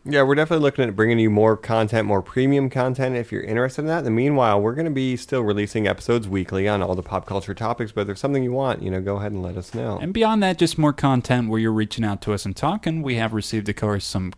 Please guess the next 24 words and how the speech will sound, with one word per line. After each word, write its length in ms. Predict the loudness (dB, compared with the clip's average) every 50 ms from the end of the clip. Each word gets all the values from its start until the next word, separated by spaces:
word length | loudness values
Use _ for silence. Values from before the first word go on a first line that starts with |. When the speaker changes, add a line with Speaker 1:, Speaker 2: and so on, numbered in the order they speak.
| _ -10
Speaker 2:
a 80 | -8 -6
couple 300 | -4 -4 -2 -2 -2 -2
of 100 | -2 -4
comments 500 | -4 -2 -2 -2 -2 -2 -4 -6 -6 -6
recently, 360 | -6 -6 -6 -6 -6 -6 -6
which 160 | -6 -6 -8
has 80 | -12 -8
been 180 | -6 -6 -6
very 240 | -4 -2 -2 -2 -2
cool, 320 | -4 -6 -6 -4 -4 -4 -2
but 160 | -2 -4 -2
always 380 | 0 2 4 4 4 4 4
reach 240 | 2 2 0 2 2
out 200 | 4 4 4 2 0
to 180 | 0 2 4
us 200 | 4 2 0 -2
through 260 | -2 0 0 0 0 0
email 500 | 0 0 2 2 4 4 4 4 4 2
if 160 | 0 -2 -2
you 80 | -2 0
wanna 220 | 0 0 0 0
talk 240 | 2 2 2 2 2
about 220 | 2 2 2 2 2
what 180 | 0 -2 -2